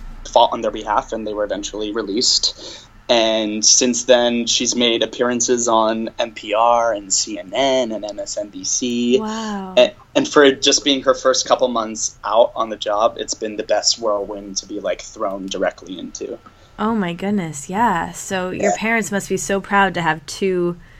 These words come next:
Speaker 2: kids
Speaker 1: It's
Speaker 2: doing such amazing work right now.
Speaker 1: <laughs> It, it's been a good, it's been a good year for the Kornfeld, uh, the Kornfeld family.
Speaker 2: Yeah. So when were you first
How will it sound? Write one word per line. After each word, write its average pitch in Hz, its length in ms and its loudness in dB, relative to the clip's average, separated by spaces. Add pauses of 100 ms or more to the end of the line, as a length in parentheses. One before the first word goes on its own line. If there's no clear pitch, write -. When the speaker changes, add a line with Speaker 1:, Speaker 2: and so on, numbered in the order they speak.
(260)
Speaker 2:
kids 208 300 4
Speaker 1:
It's 156 160 6
Speaker 2:
doing 190 260 2
such 202 260 -2
amazing 202 480 0
work 254 240 2
right 190 180 0
now. 165 240 -4
Speaker 1:
<laughs> - 80 -4
It, - 200 -2 (180)
it's 170 240 6
been 170 120 2
a 165 60 2
good, 156 340 2
it's 135 220 -2
been 143 200 0
a 139 40 0
good 139 300 0
year 127 260 0
for 117 320 -2
the 113 160 -8
Kornfeld, 110 840 -2
uh, 110 420 -4 (260)
the - 80 -20
Kornfeld 127 560 0
family. 214 640 -6
Speaker 2:
Yeah. 226 540 -4 (400)
So 262 220 0
when 254 280 2
were 302 80 0
you 277 340 2
first - 600 -4